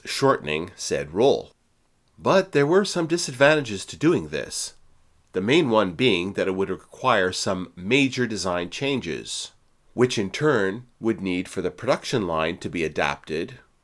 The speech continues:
which would slow the delivery of the aircraft. Also, the same type of fix had been used on the twin-engine Armstrong Whitworth Whitley, which obliged it to fly with a serious nose-down attitude when in cruise.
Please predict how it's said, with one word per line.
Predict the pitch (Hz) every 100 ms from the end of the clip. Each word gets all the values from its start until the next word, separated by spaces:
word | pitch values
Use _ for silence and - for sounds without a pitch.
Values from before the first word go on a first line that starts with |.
| _
which | 131 160 -
would | 131 123
slow | - 95 87 87
the | 101
delivery | 98 90 78 76 78
of | 82
the | 95 110
aircraft. | 180 - 78 - - - - _ _ _ _ _ _ _ _ _ -
Also, | 120 135 - 147
the | 139
same | 131 226 247
type | - 208 202
of | 226
fix | 170 147 -
had | 117
been | 110 107
used | 110 127 113 -
on | 95 95
the | 98
twin-engine | 98 - - 139 147 107 - 110 123 90 85 82 87 107 -
Armstrong | 107 131 131 - 117 110 110 -
Whitworth | 98 135 104 95 104 -
Whitley, | 110 160 71 76 65 - _ _ _ _ _ -
which | 151 -
obliged | 123 127 170 170 190
it | 180
to | 143
fly | - 113 113
with | 113 113
a | 104
serious | - - 214 196 170 -
nose-down | 123 135 131 - 117 110
attitude | - 139 147 147 101 87 85 76
when | 85 82
in | 90
cruise. | - 151 175 95 - - -